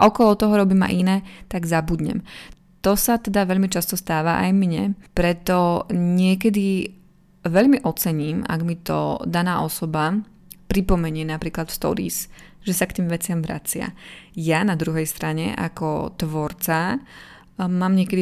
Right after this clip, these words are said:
pocit, že tým, e, stálym pripomínaním sledovať rov otravujem, takže na tom by som asi ja tiež mala sama popracovať, že teda pripomínať napríklad spätne aj to, že som urobila podcast na takú, hen takú a tam takú tému alebo článok, alebo že tu máte takýto príspevok, pretože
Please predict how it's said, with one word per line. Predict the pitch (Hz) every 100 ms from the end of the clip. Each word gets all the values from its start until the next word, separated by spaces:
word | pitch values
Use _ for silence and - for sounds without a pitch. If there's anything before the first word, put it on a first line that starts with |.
| 185
pocit, | - 170
že | 170
tým, | 175 170
e, | - 170 165 165
stálym | 185 180 190 185
pripomínaním | 170 185 180 165 156 160 160 180 226
sledovať | - 175 170 165 165 180
rov | -
otravujem, | 156 - 175 180 95
takže | - 170 170
na | 170
tom | 180
by | 185
som | 180
asi | 175 - 170
ja | 170
tiež | 170
mala | 165 170 175
sama | 170 170
popracovať, | 170 - - 175 196 214 -
že | 175 175 170
teda | 170 190 190 - - -
pripomínať | 185 185 175 165 165 165 -
napríklad | 170 165 - - -
spätne | - 170 - 165 -
aj | 196 196
to, | 165
že | 165
som | 175
urobila | 160 160 160 160
podcast | 165 - 170 165
na |
takú, | 160 185 185 180
hen | 170 160
takú | 165 - -
a | -
tam | - 175
takú | 170 -
tému | - 170 165 170 175
alebo | 170 160 165
článok, | - 160 160 160 -
alebo | 185 214 214
že | 214 208
tu | 196
máte | 185 180 180
takýto | 202 - 170
príspevok, | - 156 - 151 -
pretože | - 185 165 170 175